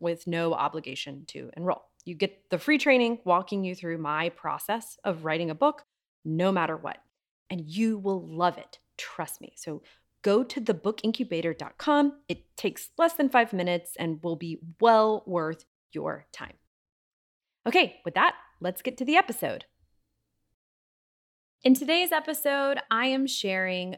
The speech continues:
three things that no one tells you about getting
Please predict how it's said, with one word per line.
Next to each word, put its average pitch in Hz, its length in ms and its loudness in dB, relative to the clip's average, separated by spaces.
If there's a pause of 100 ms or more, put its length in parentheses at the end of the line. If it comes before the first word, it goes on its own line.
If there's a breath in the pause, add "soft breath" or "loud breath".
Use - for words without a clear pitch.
three 254 480 2
things 233 600 -2
that 170 360 2
no 165 180 -4
one 220 180 2
tells 320 380 -2
you 175 380 -4
about 165 420 -4
getting 196 480 -6